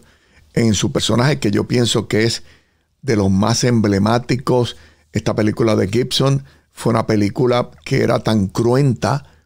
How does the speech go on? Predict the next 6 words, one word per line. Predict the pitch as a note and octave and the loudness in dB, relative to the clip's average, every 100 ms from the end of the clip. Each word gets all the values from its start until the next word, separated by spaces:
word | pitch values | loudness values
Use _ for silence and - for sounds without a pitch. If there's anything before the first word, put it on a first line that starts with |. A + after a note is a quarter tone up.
| _ _ - _ _ - | _ _ -20 _ _ -4
como | B2 A2+ A2+ | -2 2 2
la | A2 | 2
vida | A2 B2+ C3+ A#2 | 2 2 2 2
misma | B2+ C#3+ - A2 G#2+ - | 2 0 0 0 0 -2
de | B2+ - | -2 0
Cristo | A#2 B2+ - A2 - | 0 0 -2 -2 -2